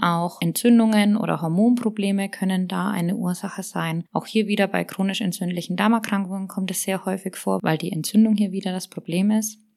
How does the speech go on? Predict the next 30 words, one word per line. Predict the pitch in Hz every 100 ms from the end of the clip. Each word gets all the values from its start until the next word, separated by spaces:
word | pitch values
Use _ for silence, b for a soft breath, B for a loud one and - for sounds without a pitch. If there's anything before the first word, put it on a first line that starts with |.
| -
Auch | 185
bei | - 160
Tumoren | 160 165 165 214 240
gibt | 240 214 220
es | 214
das | 214 196
Symptom, | 196 202 - 190 190
dass | 180 -
wässrige | 175 175 190 180
Durchfälle | 185 190 175 - 180 185
auftreten, | 208 185 - - 180 180 190 - -
aber | 180 180
es | -
kann | 180 175
genauso | 170 170 185 -
gut | 180 180
auch | 175 -
hier | 196 180
wieder | 180
eine | 180 170 160
Dysbiose | 175 - 165 170 220 208
sein | - 180 175
oder | 185 170
einfach | 185 175 - 180
sehr | - 180
viel | - 180
Stress, | - 165 160
den | - 165
wir | 160 160
haben. | 170 165 180 -